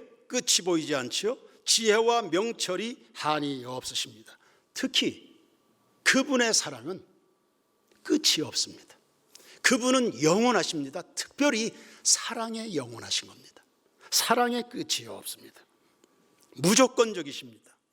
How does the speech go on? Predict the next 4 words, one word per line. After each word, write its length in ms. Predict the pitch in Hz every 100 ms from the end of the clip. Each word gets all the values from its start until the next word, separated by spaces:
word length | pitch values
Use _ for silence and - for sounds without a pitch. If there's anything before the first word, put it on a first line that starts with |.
| _ _ - _ _ _
우리는 480 | 196 233 254 220 - - _ _ _ _ 139
애를 400 | 160 220 247 240
쓰다가 500 | - - 220 202 220
포기합니다. 800 | - 147 113 - 123 123 -